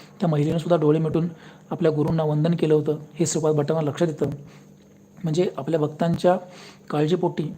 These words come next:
महाराजांनी साक्षात अन्नपूर्णा मातेला त्या ठिकाणी येण्याची विनंती केली आणि अन्नपूर्णा मातेनं त्यांच्या सगळ्यांची भोजनाची व्यवस्था केली होती,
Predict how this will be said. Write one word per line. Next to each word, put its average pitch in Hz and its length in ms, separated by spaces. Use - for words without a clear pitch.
महाराजांनी 156 440
साक्षात - 540
अन्नपूर्णा 170 680
मातेला 151 440
त्या 160 80
ठिकाणी 151 340
येण्याची 160 300
विनंती 165 320
केली 156 300
आणि 160 180
अन्नपूर्णा 170 440
मातेनं 165 320
त्यांच्या 170 300
सगळ्यांची 165 520
भोजनाची 147 380
व्यवस्था 151 240
केली 151 220
होती, 147 180